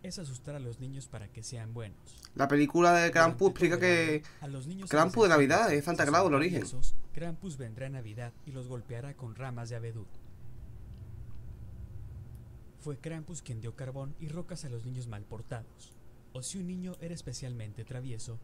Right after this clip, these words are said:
Speaker 1: lo encadenaba, lo metía en un costal y lo arrojaba a los fogosos pozos del infierno.
Speaker 2: Madre mía. Como en las películas.
Speaker 1: Pero si se portan bien, Santa Claus vendría y les daría juguetes y golosinas.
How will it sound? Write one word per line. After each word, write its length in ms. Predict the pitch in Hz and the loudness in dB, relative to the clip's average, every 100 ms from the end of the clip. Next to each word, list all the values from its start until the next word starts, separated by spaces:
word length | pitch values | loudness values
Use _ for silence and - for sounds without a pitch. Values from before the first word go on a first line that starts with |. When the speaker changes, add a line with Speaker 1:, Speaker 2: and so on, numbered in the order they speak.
| - | -12
Speaker 1:
lo 140 | 120 113 | -10 -10
encadenaba, 680 | 104 117 110 117 110 - - - - | -10 -10 -10 -10 -10 -14 -20 -18 -12
lo 120 | 117 | -10
metía 320 | 113 - 131 | -10 -10 -10
en 80 | 127 | -8
un 80 | 117 | -10
costal 460 | 113 - 127 123 127 - | -12 -12 -10 -10 -12 -12
y 80 | 151 | -10
lo 80 | 147 | -8
arrojaba 380 | 143 135 180 170 | -8 -8 -8 -8
a 40 | |
los 160 | 156 - | -10 -10
fogosos 520 | 117 127 139 135 98 | -10 -10 -10 -10 -12
pozos 340 | - 123 120 | -8 -8 -6
del 160 | 117 113 | -8 -8
infierno. 400 | 107 120 107 131 | -8 -8 -2 4
Speaker 2:
Madre 320 | 139 160 110 | 4 4 2
mía. 240 | 107 110 - - - - - - - - - - - | -4 -8 -12 -16 -16 -16 -16 -16 -14 -14 -14 -14 -4
Como 160 | 156 156 | 2 4
en 60 | |
las 80 | 139 | 4
películas. 400 | 139 170 131 117 - - - - - - - - - - - - - - - - - - - | 4 0 0 -4 -8 -14 -16 -16 -16 -16 -16 -16 -16 -14 -14 -14 -16 -16 -18 -18 -20 -20 -16
Speaker 1:
Pero 160 | 143 135 | -12 -10
si 100 | 131 | -8
se 140 | 143 | -10
portan 440 | - 196 180 170 135 | -10 -10 -8 -10 -8
bien, 180 | 107 - - - | -12 -14 -20 -18
Santa 320 | - 139 135 | -12 -10 -10
Claus 220 | 131 160 | -10 -10
vendría 500 | 131 113 131 147 147 147 | -8 -8 -8 -8 -10 -10
y 80 | 156 | -10
les 140 | 139 | -8
daría 220 | 135 170 | -8 -10
juguetes 460 | 135 120 123 127 117 | -10 -10 -10 -10 -10
y 60 | 113 | -8
golosinas. 760 | 113 110 117 107 - - - | -8 -8 -8 -10 -14 -20 -20